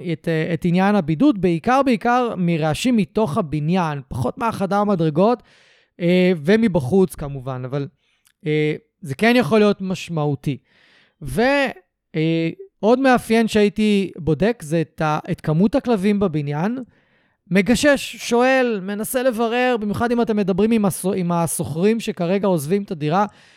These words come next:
פשוט לגשש, כמה כלבים יש בבניין, הם רועשים, הם נובחים הרבה, אתם שומעים אותם הרבה, זה מפריע לכם. בדרך כלל,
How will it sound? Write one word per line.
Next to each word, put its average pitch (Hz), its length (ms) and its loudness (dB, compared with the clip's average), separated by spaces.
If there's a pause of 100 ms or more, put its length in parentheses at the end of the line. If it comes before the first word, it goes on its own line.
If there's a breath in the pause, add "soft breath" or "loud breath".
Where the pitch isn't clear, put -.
(160 soft breath)
פשוט 285 220 -2
לגשש, 294 500 2
כמה 302 260 -4
כלבים 262 340 0
יש 247 160 -2
בבניין, 220 800 0 (140)
הם 180 400 0 (440 soft breath)
רועשים, 214 800 4
הם 185 100 2
נובחים 165 460 0
הרבה, 233 340 2
אתם 160 240 -4
שומעים 190 400 -4
אותם 226 260 0
הרבה, 214 340 2
זה 151 100 -4
מפריע 170 580 -2
לכם. 208 520 0 (640 soft breath)
בדרך 262 360 0
כלל, 294 220 0